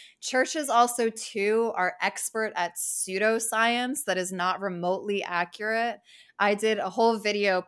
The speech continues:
pulling male purity culture clips, and they're horrifying. And, you know, this one guy's trying to talk men out of masturbating,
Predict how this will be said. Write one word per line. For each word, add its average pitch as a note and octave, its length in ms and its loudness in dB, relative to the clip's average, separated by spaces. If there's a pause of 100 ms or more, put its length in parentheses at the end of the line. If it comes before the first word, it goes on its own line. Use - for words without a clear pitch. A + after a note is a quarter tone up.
pulling F#3+ 440 -2 (100)
male F#3 280 2
purity G3+ 320 -4
culture G#3 400 -6
clips, - 580 -4 (280)
and F#3+ 420 0
they're F#3 100 -6
horrifying. F3+ 960 0
And, F3+ 420 -4
you G3 100 -4
know, F#3+ 180 -2
this G3 180 -6
one G3+ 180 -4
guy's F#3+ 300 0
trying F#3+ 180 -6
to F3+ 60 -8
talk F#3 360 -2
men F#3 320 -4
out F3+ 140 0
of F3+ 100 -4
masturbating, F3 1040 -2